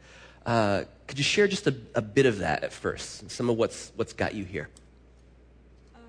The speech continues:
Speaker 2: yeah. Um, once I kind of came back to Christianity after several years of aggressively rejecting it, I, um,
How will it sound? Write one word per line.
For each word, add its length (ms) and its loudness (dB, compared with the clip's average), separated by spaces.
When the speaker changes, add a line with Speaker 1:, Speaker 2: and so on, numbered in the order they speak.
Speaker 2:
yeah. 80 -20
Um, 200 -20
once 200 -20
I 160 -16
kind 160 -18
of 100 -18
came 160 -20
back 160 -18
to 80 -20
Christianity 880 -18
after 580 -20
several 360 -20
years 380 -20
of 120 -20
aggressively 800 -20
rejecting 480 -20
it, 160 -20
I, 240 -20
um, 220 -20